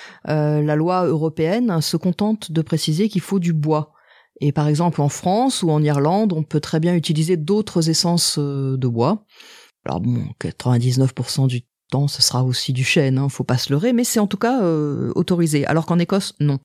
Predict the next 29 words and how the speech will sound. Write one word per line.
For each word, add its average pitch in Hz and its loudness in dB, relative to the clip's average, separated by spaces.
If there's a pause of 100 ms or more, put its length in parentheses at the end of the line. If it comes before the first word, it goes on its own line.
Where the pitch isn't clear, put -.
(240)
En 143 2
Écosse, 180 0
ce - -4
sera 160 0
du 151 0
chêne 180 2
systématiquement. 156 0 (320)
Bah, - -6
faut - -2
dire 160 0
que, 151 0
à 143 0
l'expérience, 160 0
on 147 0
s'est 151 0
quand 156 0
même 165 2
aperçu 156 -2
que - -6
les 147 0
meilleurs 151 0
résultats 147 0
de, 127 -4
de 131 -4
maturation 139 0
étaient, - -4
étaient 139 2
obtenus, 143 2
euh, 123 -4